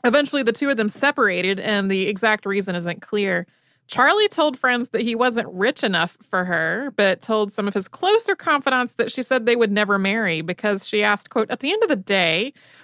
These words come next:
what would we talk about? Cartoons?"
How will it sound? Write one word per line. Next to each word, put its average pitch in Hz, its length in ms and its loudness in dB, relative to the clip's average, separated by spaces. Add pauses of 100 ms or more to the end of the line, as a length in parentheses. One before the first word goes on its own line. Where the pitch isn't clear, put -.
(100)
what 294 180 6
would 349 80 0
we 370 100 2
talk 403 340 0
about? 151 460 0
Cartoons?" 269 880 -2